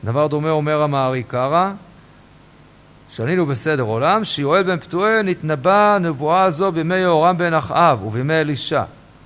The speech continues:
כלומר בתקופה שלנו, שעכשיו אנחנו מדברים עליה.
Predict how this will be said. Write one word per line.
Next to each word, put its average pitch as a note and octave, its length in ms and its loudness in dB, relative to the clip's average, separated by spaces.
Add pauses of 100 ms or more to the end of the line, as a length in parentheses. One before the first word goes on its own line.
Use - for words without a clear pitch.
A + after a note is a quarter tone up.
כלומר E3 180 -2
בתקופה F3 500 -4
שלנו, E3+ 460 -2 (140)
שעכשיו C3 400 -8
אנחנו B2 200 -10
מדברים A2+ 460 -8
עליה. F#2 240 -10